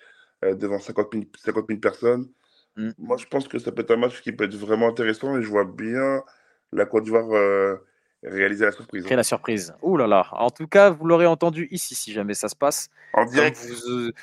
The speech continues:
Speaker 2: comme vous aurez pu, euh, vous pourrez le screener et le mettre sur les réseaux sociaux. « Oh, regardez Kevin ce qu'il a mis. » Bref, bref.
Speaker 1: Ouais, y a pas de
Speaker 2: En tout
Speaker 1: souci, hein.
Speaker 2: cas, on, nous, on assume. On est là, on est là pour assumer, donc on est là jusqu'au bout. C'est pas un problème.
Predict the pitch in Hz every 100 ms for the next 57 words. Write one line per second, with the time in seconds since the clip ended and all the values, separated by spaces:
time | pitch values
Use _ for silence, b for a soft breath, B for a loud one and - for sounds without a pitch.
0 | B - 143 139 127 135 135 135 135 -
1 | 147 147 131 120 113 107 104 117 - -
2 | 123 127 117 - - 117 139 117 113 -
3 | 117 113 113 - 120 175 226 185 190 202
4 | 220 214 214 202 208 - 196 196 202 208
5 | 160 151 151 _ 101 104 - _ _ _
6 | 110 107 113 117 104 110 117 120 123 -
7 | B B _ 139 147 170 165 151 - 139
8 | 107 _ 123 135 147 147 131 139 131 131
9 | - 131 151 123 120 123 127 117 - 123
10 | 107 98 98 113 107 - 104 107 120